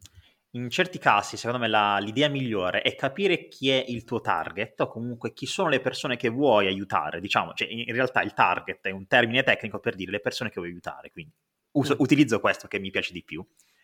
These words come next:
Speaker 1: E in questo caso, se sai che un tuo competitor può aiutare più di te questa persona, non ci vedo niente di male nel dire: "Fatti aiutare da lui, perché io sono bravo nell'aiutare altre persone."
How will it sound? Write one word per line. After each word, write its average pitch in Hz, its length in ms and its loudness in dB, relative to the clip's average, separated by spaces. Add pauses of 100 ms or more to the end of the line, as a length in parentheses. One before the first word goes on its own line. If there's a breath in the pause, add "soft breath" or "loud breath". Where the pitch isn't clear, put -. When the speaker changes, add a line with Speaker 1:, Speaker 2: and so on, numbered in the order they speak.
(440 loud breath)
Speaker 1:
E - 80 4
in 139 60 2
questo 170 220 4
caso, 110 680 2 (180 soft breath)
se - 180 0
sai 220 240 4
che - 600 2
un 143 200 -4
tuo 202 280 4
competitor 98 1160 0 (1080)
può 175 180 6
aiutare 151 540 6
più 214 260 -2
di 147 180 0
te 120 260 4
questa 92 280 -8
persona, 82 720 -6 (500)
non 135 180 -8
ci 135 100 -4
vedo 135 160 2
niente 151 260 -2
di 135 100 0
male 147 200 4
nel 98 160 -4
dire: 95 500 -6 (680)
"Fatti 202 240 2
aiutare 135 300 2
da 107 100 0
lui, 104 600 -6
perché 165 280 0
io 139 200 6
sono 139 420 -2
bravo 147 340 2
nell'aiutare 120 800 2
altre 151 420 0
persone." 82 680 -8